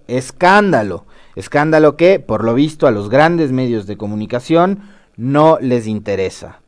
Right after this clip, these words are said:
¿no? No les interesa. La legisladora Viviana Vel-, Veloz, de la bancada unes, también se ha pronunciado sobre este tema. Les agradezco por estar pilísimas nuestros oyentes, eh, y nos pasan también la,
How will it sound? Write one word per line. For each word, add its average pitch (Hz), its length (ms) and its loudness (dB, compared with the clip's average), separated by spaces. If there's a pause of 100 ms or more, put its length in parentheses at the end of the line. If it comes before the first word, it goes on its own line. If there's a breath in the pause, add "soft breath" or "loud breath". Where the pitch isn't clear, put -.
(120)
¿no? 120 300 -14
No 127 180 -6
les 117 160 -4
interesa. 98 580 -12 (1900 soft breath)
La 151 140 4
legisladora 175 540 6
Viviana 190 360 6
Vel-, 170 240 6
Veloz, 156 640 4
de 135 100 2
la 135 120 6
bancada 156 400 6
unes, 170 540 4
también 165 600 4
se 143 120 -2
ha 131 60 0
pronunciado 135 480 4
sobre 131 220 2
este 135 180 0
tema. 175 340 4
Les 123 160 0
agradezco 139 680 0
por 117 140 -4
estar 127 500 0 (400 soft breath)
pilísimas 139 640 -2
nuestros 117 300 -4
oyentes, 139 640 -4 (920)
eh, 104 480 -6 (140)
y 113 80 -6
nos 113 160 -8
pasan 131 380 -4
también 120 240 -2
la, 120 100 -4